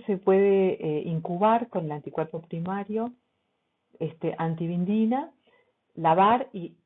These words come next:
y utilizar un an-, eh, una anticuerpo secundario, que es el anticuerpo aquí anti la región constante de conejo, ahora conjugado a la enzima peroxidasa. Si nosotros a, a esta preparación, luego de lavarla,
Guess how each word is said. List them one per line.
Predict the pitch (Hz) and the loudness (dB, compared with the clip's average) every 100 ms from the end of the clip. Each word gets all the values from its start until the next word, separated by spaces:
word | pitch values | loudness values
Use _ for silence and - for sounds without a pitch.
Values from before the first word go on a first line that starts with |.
| _ | _
y | 190 190 | -6 -4
utilizar | 190 190 185 170 214 | -6 -6 -8 -6 -6
un | 220 | -6
an-, | 196 165 165 _ _ _ | -8 -10 -16 _ _ _
eh, | - 156 151 151 | -16 -12 -12 -12
una | 175 185 180 175 175 _ - | -10 -10 -10 -10 -14 _ -14
anticuerpo | 170 165 156 185 185 185 185 | -12 -12 -8 -8 -8 -12 -10
secundario, | 196 196 190 202 220 175 170 170 | -10 -6 -4 0 0 0 -6 -8
que | |
es | 165 - | -16 -12
el | 156 | -12
anticuerpo | 151 - - 170 165 165 | -12 -16 -12 -12 -8 -6
aquí | 151 - 170 175 _ - | -6 -6 -10 -12 _ -10
anti | 180 185 | -6 -2
la | 170 | -2
región | 156 - 165 | -4 -6 -8
constante | 165 160 - 196 196 165 | -6 -8 -6 -4 -4 -6
de | 147 | -6
conejo, | 165 175 190 196 240 247 _ - - | -6 -4 -6 -4 -6 -6 _ -20 -2
ahora | 185 208 208 | 0 2 2
conjugado | 208 240 240 208 202 208 180 170 185 _ _ _ - | 2 -2 0 2 4 2 0 -2 -8 _ _ _ 0
a | 170 185 | 2 2
la | 185 160 | -2 -6
enzima | 160 196 190 180 | -4 -2 -2 -2
peroxidasa. | 160 151 - - 147 127 131 - 143 _ _ _ - - _ - | -2 -4 -8 -10 -8 -6 -10 -16 -20 _ _ _ -20 -20 _ -6
Si | 190 | -2
nosotros | 180 240 240 240 | 0 4 4 4
a, | 196 180 | 0 0
a | - | -4
esta | 175 196 | -6 -8
preparación, | 196 160 160 156 180 175 | -8 -6 -6 -6 -8 -6
luego | 170 165 | -4 -4
de | 160 | -4
lavarla, | 156 165 180 156 143 127 | -2 0 0 0 -6 -14